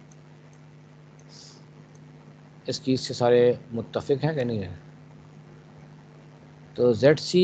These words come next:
will now become वी वन over आई टू,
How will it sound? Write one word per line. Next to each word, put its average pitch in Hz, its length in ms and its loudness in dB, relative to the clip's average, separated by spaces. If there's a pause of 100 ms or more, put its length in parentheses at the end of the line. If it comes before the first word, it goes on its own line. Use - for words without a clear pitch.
(120)
will 156 260 2
now 139 240 4
become 143 340 -4 (4000)
वी 107 180 -4
वन 147 280 -4 (320)
over 104 260 -8 (580)
आई 170 100 0
टू, 123 160 -16